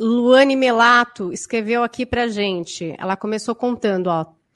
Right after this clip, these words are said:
ter uma relação durante um ano com alguém fora do casamento, dizendo que eram namorados e tudo mais. Voltamos. Sempre sinto que ele fará novamente. Ela continua aqui, ó. Decidimos ficar juntos pelas filhas.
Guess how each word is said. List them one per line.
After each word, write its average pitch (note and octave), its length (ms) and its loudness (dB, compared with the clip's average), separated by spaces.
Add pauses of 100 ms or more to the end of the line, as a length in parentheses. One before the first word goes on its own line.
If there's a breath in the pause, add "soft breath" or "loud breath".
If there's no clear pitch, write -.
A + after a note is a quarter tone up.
(300 soft breath)
ter A3 120 -2
uma A#3+ 140 2
relação B3 420 2
durante A#3+ 360 -2
um B3 100 0
ano B3+ 160 0
com B3 120 -4
alguém A#3 360 0
fora B3 260 0
do A#3 80 -10
casamento, A3+ 800 -2
dizendo A3 560 -2
que B3+ 100 -4
eram A#3+ 180 2
namorados B3 800 2
e C4 80 -4
tudo C4 280 -4
mais. D#3 340 -2
Voltamos. G3+ 1040 2 (380 soft breath)
Sempre F4 540 2
sinto B3+ 640 -4 (240)
que - 120 -2
ele A#3 160 2
fará A#3 640 2 (380 soft breath)
novamente. A3+ 920 0
Ela G3 180 -2
continua G3+ 520 -6
aqui, G3 260 -8
ó. D#3+ 120 -8
Decidimos G3 520 -8
ficar A3 280 -2
juntos G#3+ 320 -8
pelas A#3 420 -2
filhas. G3 600 -2